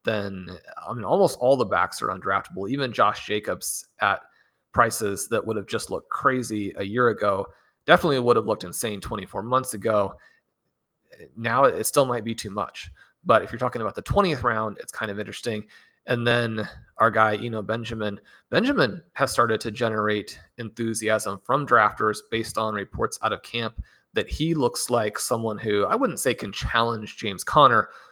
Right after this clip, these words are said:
but he appears to be the guy. And we felt that he could be the guy based on talent. It's a situation there where if it's Benjamin or if it's Darrell Williams, the player who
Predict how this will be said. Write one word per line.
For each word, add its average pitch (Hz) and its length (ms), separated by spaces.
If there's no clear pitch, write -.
but 139 100
he 233 120
appears 170 300
to 131 80
be 117 80
the 107 80
guy. 87 260
And 110 200
we 151 120
felt 156 260
that 131 100
he 131 80
could 120 180
be 123 80
the 113 100
guy 107 240
based 104 300
on 95 120
talent. 135 380
It's - 480
a 120 320
situation 139 680
there 123 320
where 113 600
if 117 140
it's 104 120
Benjamin 156 580
or - 180
if - 100
it's 110 140
Darrell 110 360
Williams, 139 380
the 107 100
player 165 420
who 135 600